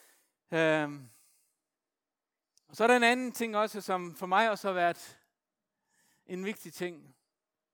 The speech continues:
som jeg også havde med i min personlige refleksion omkring det her. Det var, at hvordan er det, jeg taler til folk?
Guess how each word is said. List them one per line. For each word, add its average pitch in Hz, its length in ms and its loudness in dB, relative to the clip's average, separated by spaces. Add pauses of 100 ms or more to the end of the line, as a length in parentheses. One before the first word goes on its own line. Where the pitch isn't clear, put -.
(760)
som - 140 -16
jeg 185 100 -2
også 180 120 -6
havde 185 100 0
med 196 220 4
i 190 40 2
min 170 200 -6
personlige 175 440 -4
refleksion 165 480 -4
omkring 165 340 -6
det 156 100 -4
her. 143 260 -8 (1600)
Det 208 120 0
var, 208 280 10
at - 320 -6
hvordan 190 300 2
er 226 140 4
det, 208 100 0
jeg 190 140 -2
taler 202 280 0
til 226 280 -4
folk? - 440 -10